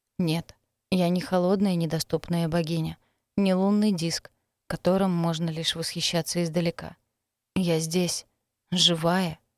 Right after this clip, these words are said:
теплая, настоящая. Хочу прикосновений и хочу прикасаться. "Хочу, хочу, хочу!" Он смотрел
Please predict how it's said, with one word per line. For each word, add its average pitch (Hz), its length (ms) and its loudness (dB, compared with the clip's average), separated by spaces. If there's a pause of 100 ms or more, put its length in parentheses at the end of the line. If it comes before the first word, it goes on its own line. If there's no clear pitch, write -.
(160)
теплая, 170 580 -2 (400)
настоящая. 170 920 -2 (920)
Хочу 196 300 0
прикосновений 185 840 0
и - 160 -10
хочу 165 320 -4
прикасаться. - 760 -6 (380)
"Хочу, 185 520 -6
хочу, 202 540 0
хочу!" 190 600 2 (880)
Он 170 140 2
смотрел 170 600 0